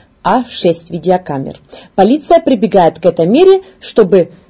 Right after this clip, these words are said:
повысить у граждан чувство, что Кенигсдорф-пассаже — безопасное место. Кроме того, камеры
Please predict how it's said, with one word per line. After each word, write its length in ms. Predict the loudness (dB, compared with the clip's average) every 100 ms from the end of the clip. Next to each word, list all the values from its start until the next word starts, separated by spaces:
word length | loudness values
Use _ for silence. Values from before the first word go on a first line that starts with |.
| _ _ _ _
повысить 500 | -2 0 0 0 -2
у 80 | -2
граждан 480 | 0 0 0 -2 -4
чувство, 480 | -2 -4 0 -2 -2
что 260 | -6 -2 -2
Кенигсдорф-пассаже — 1300 | 0 0 0 -2 -2 -2 -2 -4 -2 -2 -2 -4 -6 _ -10
безопасное 720 | -6 -6 -6 -8 -6 -4 -2
место. 480 | -4 -6 -12 -16 -16 -18 -20 -10
Кроме 300 | 0 4 4
того, 320 | 2 0 0
камеры 540 | -2 0 2 0 -4